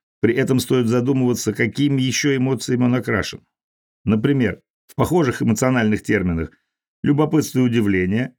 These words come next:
во многих случаях видится еще некоторая доля беспокойства. Наша модель еще и потому хорошо помогает нарабатывать навыки осознания, что с ее помощью можно любые сложные эмоциональные термины раскладывать на некий спектр из четырех базовых эмоций и чего-то еще.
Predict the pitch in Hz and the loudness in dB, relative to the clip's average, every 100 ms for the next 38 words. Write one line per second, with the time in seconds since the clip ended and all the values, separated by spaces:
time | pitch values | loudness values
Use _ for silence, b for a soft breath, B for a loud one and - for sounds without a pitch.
0 | _ 104 104 127 175 160 - 131 98 95 | _ -2 0 0 0 -2 -2 -2 0 -2
1 | 87 110 165 - 117 104 101 98 110 127 | -2 -2 -2 -2 -2 0 0 -2 0 0
2 | 123 107 107 110 110 113 90 82 - 90 | 0 2 0 -2 -2 -4 -2 -4 -6 -12
3 | 98 _ _ _ _ _ _ _ _ 110 | -12 _ _ _ _ _ _ _ _ 0
4 | 135 151 151 139 123 120 - 127 110 113 | 2 2 0 0 2 0 0 -2 -2 -4
5 | - - 147 165 156 143 143 123 120 110 | -4 -2 -2 0 0 0 -2 0 0 0
6 | 113 107 101 107 107 107 95 98 92 104 | 0 0 0 0 0 -2 -2 -4 0 0
7 | 98 87 95 98 98 101 92 90 - 87 | 0 -2 -2 0 0 0 0 -4 -2 -2
8 | 98 135 120 131 104 85 - 90 110 107 | 2 0 2 0 2 -2 -2 0 2 2
9 | 104 101 113 120 120 - 117 110 101 98 | 0 0 0 2 0 0 -2 0 0 -2
10 | 90 104 104 101 95 92 147 139 107 95 | -2 -2 0 0 -2 0 0 0 0 -2
11 | - 107 107 104 101 107 107 107 - - | -2 0 2 0 2 0 2 0 -4 -2
12 | 117 - 92 - 98 - 101 101 95 82 | -2 -2 -6 -4 -6 -2 2 2 2 0
13 | 107 151 143 104 101 95 80 - - _ | 0 0 0 0 0 -2 -2 -10 -18 _
14 | _ 151 139 123 110 90 82 - | _ -2 2 0 2 -2 -2 -6